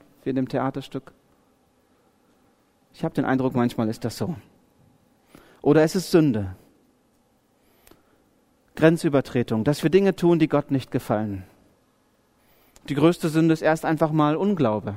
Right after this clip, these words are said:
dass wir Gott nicht glauben. Dass wir seine Wahrheit in Frage stellen und eigenmächtig unser Ding machen.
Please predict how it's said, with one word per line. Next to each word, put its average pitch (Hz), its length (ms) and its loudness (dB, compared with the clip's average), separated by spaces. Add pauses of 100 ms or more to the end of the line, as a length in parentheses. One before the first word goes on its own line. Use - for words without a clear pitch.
dass 139 180 -6
wir 147 80 0
Gott 170 220 -2
nicht 127 240 -6
glauben. 110 500 -4 (1080)
Dass - 180 -8
wir 143 80 2
seine 151 300 4
Wahrheit 160 320 2
in 147 100 -2
Frage 160 380 0
stellen 143 480 2 (500)
und 143 180 2
eigenmächtig 151 600 0
unser 135 240 2
Ding 127 180 2
machen. 101 380 -6